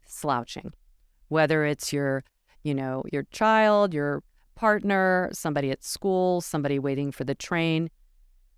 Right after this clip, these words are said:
When, when you're slouching, whether you're sitting or standing, you can slouch. You're kind of hanging on the joints and the soft tissue and, and the ligaments. And these are all considered the passive system of the body,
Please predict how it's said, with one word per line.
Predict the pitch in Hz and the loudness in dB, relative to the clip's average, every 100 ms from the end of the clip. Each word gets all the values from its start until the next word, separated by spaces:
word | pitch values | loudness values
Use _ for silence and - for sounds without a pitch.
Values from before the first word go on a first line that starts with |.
| _ 170 | _ -6
When, | 190 226 - | -2 -2 -2
when | 202 202 | -2 0
you're | 196 | -2
slouching, | - - 233 247 302 339 - 160 143 165 - | -6 -8 0 2 2 0 -2 -2 -2 -4 -6
whether | 175 180 175 | -4 -2 -2
you're | 175 | -2
sitting | - - 262 302 277 - | -2 0 2 2 0 0
or | 190 214 | -2 -2
standing, | - 180 175 139 123 | -4 -2 -2 -2 -4
you | 143 | -6
can | - 135 | -6 -8
slouch. | - 147 - - - | -6 -4 -4 -6 -6
You're | 175 | -6
kind | - 220 | -2 0
of | 262 - - | -2 -6 -8
hanging | 190 185 196 190 190 | -4 -2 0 -2 -2
on | - 147 147 147 147 - | -4 -2 -2 -2 -6 -4
the | 151 | -4
joints | 127 139 143 147 143 | -4 -2 0 0 -2
and | - 139 | -4 -4
the | |
soft | - 135 135 | -2 -2 -2
tissue | - 135 - 135 139 | -4 -6 -4 -6 -4
and, | 170 175 - | -4 -2 -2
and | 175 | -2
the | 170 | -2
ligaments. | 165 175 156 127 120 | 0 0 -2 -4 -6
And | 143 | -4
these | 143 156 | -2 -2
are | 160 143 _ _ _ _ | -2 -4 _ _ _ _
all | 175 190 196 180 | 2 4 4 2
considered | - 160 - 160 156 147 135 | -2 -4 -2 0 0 0 0
the | 135 - | -2 -4
passive | - - 147 139 151 139 - | -8 -2 -2 -2 -4 -4 -6
system | - 139 - 131 135 131 | -10 -8 -6 -6 -6 -6
of | 131 | -4
the | |
body, | 131 131 131 - | -2 -2 -2 -8